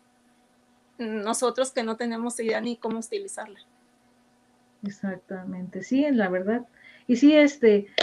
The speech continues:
Speaker 2: sí, sí he visto lo que has estado subiendo, este, sí, hay, hay, es lo que también, este, les quiero,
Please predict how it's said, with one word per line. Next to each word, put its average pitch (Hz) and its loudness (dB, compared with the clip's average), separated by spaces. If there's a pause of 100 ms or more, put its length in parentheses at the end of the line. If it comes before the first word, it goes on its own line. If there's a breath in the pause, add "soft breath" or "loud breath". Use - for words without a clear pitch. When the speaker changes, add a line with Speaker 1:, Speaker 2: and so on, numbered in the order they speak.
(120)
Speaker 2:
sí, 294 4
sí 302 0
he 294 4
visto 294 4
lo 226 4
que 202 2
has 220 4
estado 220 0
subiendo, 196 -2
este, 170 -10 (340 soft breath)
sí, 285 6
hay, 277 6
hay, 277 2
es 277 4
lo 302 2
que 240 0
también, 214 4
este, 214 0
les 190 -4
quiero, 208 0